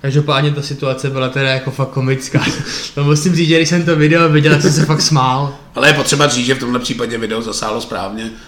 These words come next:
Speaker 2: asi tak, jak by mělo. Nevím, jestli teda
Speaker 1: Jasně, vi-, video zastavilo přehmat rozhodčího.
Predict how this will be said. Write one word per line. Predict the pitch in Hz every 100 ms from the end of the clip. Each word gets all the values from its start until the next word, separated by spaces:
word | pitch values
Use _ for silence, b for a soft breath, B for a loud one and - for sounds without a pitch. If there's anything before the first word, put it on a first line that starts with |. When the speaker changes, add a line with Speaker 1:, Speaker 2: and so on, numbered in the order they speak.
| -
Speaker 2:
asi | - -
tak, | 117 104
jak | 113
by | 113
mělo. | 113 101 92 - - - -
Nevím, | 110 117
jestli | 117 -
teda | 117 160
Speaker 1:
Jasně, | - 294 190 - B B
vi-, | 139 170 190
video | 180 214 254 262
zastavilo | - - 202 196 208 214 214 -
přehmat | - 202 160 160 190 220
rozhodčího. | 214 240 - 151 110